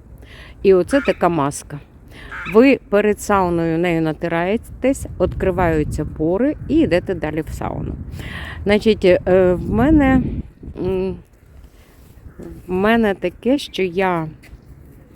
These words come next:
бачите, білочки, білочки, друзі, білочка зараз сіра, вони на зиму перекрасилися. Зараз ми будемо тут стояти і будемо за ними спостерігати.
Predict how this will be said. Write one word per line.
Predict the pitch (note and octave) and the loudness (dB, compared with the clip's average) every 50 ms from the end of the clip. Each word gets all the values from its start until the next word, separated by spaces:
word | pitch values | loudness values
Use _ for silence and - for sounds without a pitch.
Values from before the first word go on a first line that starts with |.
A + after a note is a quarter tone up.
| - - - - - - - - - - - - - - - - | -20 -20 -20 -20 -20 -20 -20 -20 -18 -18 -18 -18 -18 -18 -14 -8
бачите, | - C4 D4+ - - - D3 - - | -2 -2 -2 -2 -2 -2 -4 -2 -2
білочки, | C#3+ E3+ F3+ G#3+ F#3+ D#3+ C#3+ D3 - - - - D3+ | -2 2 2 4 4 4 2 0 -2 -6 -8 -8 -4
білочки, | D3+ E3 D#3+ D3+ C#3+ D3 - - - C#3+ | 0 0 2 2 2 0 -2 -4 -6 -2
друзі, | D3+ E3 D3+ D3 D#3 D#3 | 0 0 0 0 -2 -2
білочка | B2+ F#3 A3 D#4 F4 D4+ - - - D#3 | 0 2 4 4 4 2 0 -2 -4 -4
зараз | D#3 E3+ F3+ F#3 G3+ F#3+ | -2 -2 -2 -2 -2 -6
сіра, | - - - D3 C#3+ C#3+ B2+ C3 - - - | -8 -6 -4 -4 -2 -2 -4 -6 -8 -12 -14
вони | - D#3 D#3+ D#3+ D#3+ D#3+ D#3 - - - - - - - - - | -10 -6 -4 -4 -4 -4 -6 -10 -18 -20 -20 -20 -20 -18 -8 -2
на | E3 E3+ E3+ | 0 0 0
зиму | E3 E3+ F3+ F3 D#3+ D#3 D3 C#3+ D3 - - - - - - - - - - - - - - | 0 0 0 2 2 2 0 -4 -6 -12 -16 -20 -20 -20 -20 -20 -20 -20 -20 -20 -20 -20 -10
перекрасилися. | - D3+ D3+ D#3 - - - D#3 D#3+ - - - C#3 B2+ B2+ C3+ C#3+ - - D#3 | -8 -6 -6 -6 -8 -8 -8 -8 -8 -8 -6 -6 -4 -4 -4 -6 -8 -6 -6 -2
Зараз | D#3+ E3+ E3 E3+ E3 - | -2 -2 -2 -2 -4 -2
ми | F3 E3 | -4 -4
будемо | D#3+ E3+ D#3+ D#3+ D#3+ | -2 0 -2 -2 -2
тут | D#3+ F3 D#3+ - - | -2 -4 -8 -8 -8
стояти | - - F3+ F#3 G#3+ C4 D#4+ - F#3+ | -8 -6 -4 -2 0 -2 0 -2 -4
і | D#3+ | -4
будемо | D#3+ E3 D#3 D#3+ D#3+ D#3+ - - - | -4 -4 -4 -4 -4 -4 -8 -8 -12
за | D#3 D#3+ F3 D#3+ | -8 -4 -4 -2
ними | E3+ F3+ F#3 F3 E3+ D#3+ - - - - - - - - | -2 -2 -4 -4 -6 -8 -10 -16 -20 -20 -20 -20 -20 -20
спостерігати. | - - - F3+ F#3+ - - - F#3+ F3+ F#3 F3 - D#3 C3 C3+ - - - C3+ | -18 -10 -8 -8 -8 -6 0 0 2 2 2 0 2 0 0 0 0 -6 -12 -12